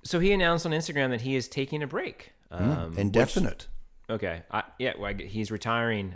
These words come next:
Speaker 1: Um, and he, he's someone we haven't really seen the past few years.
Speaker 2: Not
Speaker 1: Uh,
Speaker 2: much. He had a little bit of result last year, but he had a pretty crappy season. He moved to Bora from Sky.
Speaker 1: Yeah.
Speaker 2: And did, and what, didn't have a great season. I think he had a pretty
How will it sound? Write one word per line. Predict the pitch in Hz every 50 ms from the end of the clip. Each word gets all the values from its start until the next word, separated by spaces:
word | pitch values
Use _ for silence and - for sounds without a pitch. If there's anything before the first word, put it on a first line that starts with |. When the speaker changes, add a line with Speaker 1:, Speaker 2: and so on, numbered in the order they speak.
| -
Speaker 1:
Um, | - 95 95 95 92 92 92 90 - -
and | 117 123 123 123 120 - - -
he, | - 135
he's | 165 160
someone | 175 170 160 156 151 147
we | 151 147
haven't | 139 135 131 131 131 127 123
really | 120 120 120 117 110
seen | - - - 135 139 139 139 135
the | 123
past | - 117 110 104 98 - -
few | - 101
years. | 95 92 95 95 95 92 90 92 92 92 - - - - - _ - - - - - - _ _ _ _ _ _ _ -
Speaker 2:
Not | 269 220 208 185
Speaker 1:
Uh, | 185
Speaker 2:
much. | 196 208 226 214 - - - - -
He | 131 127
had | 123 123 135 139 143 143 147 143
a | 135 131
little | 131 131 127 131 131 131 131 123
bit | 117 123 127 120
of | 127 113 107 117
result | 117 107 107 107 117 113 117 117 113 107
last | 101 98 95 98 101 101 - - -
year, | 107 104 104 107 110 110 110
but | 98 95 90 87
he | 87 90
had | 90 82
a | 92
pretty | - - - - - 110 104 104
crappy | - - 98 95 - -
season. | - 104 98 95
He | 92 107
moved | 113 110 113 113 -
to | 107
Bora | 95 85 95 95 95 101 107
from | - - 95 87
Sky. | - - 98 90 90 95 95 98 - - - - - - - - -
Speaker 1:
Yeah. | 104 104 101 87 78 85 90 -
Speaker 2:
And | 90 87 85 85 85 85 82 - -
did, | - 92 87 - - - - - -
and | - 95 92 95 95 - _ - - -
what, | - 98 95 98 98 98 -
didn't | - 101 101 98
have | 92 95
a | 107 - - -
great | - 101 95 95 - -
season. | - - 95 92 90 87 90 87 82
I |
think | - - - -
he | -
had | 95 98 92
a |
pretty | - - - - - - - 95 90 80